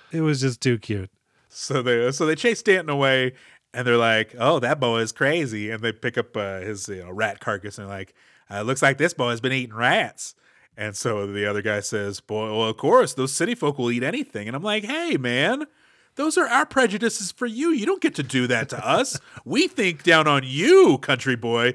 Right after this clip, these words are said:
Speaker 2: You'll eat anything." I, I thought that was very unfair.
Speaker 1: Yeah, you're the ones who eat squirrels. We'll only eat rats if, uh, Gwyneth Paltrow tells us it's smart to do it. So then the hillbillies run into Hogan and the gang. Now, here's the thing.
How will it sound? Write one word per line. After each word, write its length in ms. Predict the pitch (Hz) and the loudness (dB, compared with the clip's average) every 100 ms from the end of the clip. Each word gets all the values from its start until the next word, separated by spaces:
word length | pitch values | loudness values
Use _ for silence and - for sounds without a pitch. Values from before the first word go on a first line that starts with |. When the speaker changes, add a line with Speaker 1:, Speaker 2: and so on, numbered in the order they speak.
| - | -2
Speaker 2:
You'll 380 | 117 202 381 330 | 0 4 4 4
eat 140 | 127 | 2
anything." 540 | 117 254 233 143 110 127 | 2 4 2 -2 -4 -2
I, 220 | 214 175 | 2 2
I 60 | |
thought 140 | 226 117 | 2 -4
that 60 | |
was 100 | 113 | -4
very 180 | 117 127 | 0 0
unfair. 380 | 147 240 269 113 _ _ | 0 -2 -6 -8 _ _
Speaker 1:
Yeah, 360 | - 131 170 98 - | -2 2 2 0 -4
you're 240 | 123 240 | 2 4
the 100 | 254 | 4
ones 200 | 156 127 | 2 0
who 100 | 131 120 | -2 -4
eat 100 | - | -6
squirrels. 540 | - 160 214 170 - - | -2 0 2 0 -8 -2
We'll 220 | 131 220 | 2 2
only 220 | 170 147 | 2 0
eat 140 | 139 123 | 0 0
rats 440 | 127 131 135 - | 2 2 0 -4
if, 360 | 135 123 - 127 | -4 -4 -6 -6
uh, 340 | 117 110 113 127 | -4 -4 -6 -10
Gwyneth 260 | 135 143 139 | -4 -4 0
Paltrow 380 | 147 156 180 175 | 0 2 0 2
tells 260 | 170 226 | 0 2
us 160 | 185 107 | 0 -4
it's 140 | 101 | -10
smart 280 | - 101 98 | -8 -8 -8
to 60 | 107 | -8
do 160 | 98 92 | -10 -10
it. 100 | 95 _ _ | -14 _ _
So 340 | - 160 160 147 | 4 6 6 4
then 160 | 185 | 2
the 80 | 202 | 2
hillbillies 640 | 180 190 170 180 170 156 131 | 2 2 4 4 6 4 2
run 180 | 139 143 | 0 0
into 160 | 123 | -2
Hogan 420 | 87 117 214 208 180 | 0 4 4 4 2
and 120 | 143 | 2
the 60 | |
gang. 340 | 123 127 107 92 _ _ _ _ | 0 0 -2 -8 _ _ _ _
Now, 100 | 135 | -10
here's 280 | 127 180 170 | -4 -4 -2
the 80 | 160 | -8
thing. 400 | - 107 98 | -8 -10 -10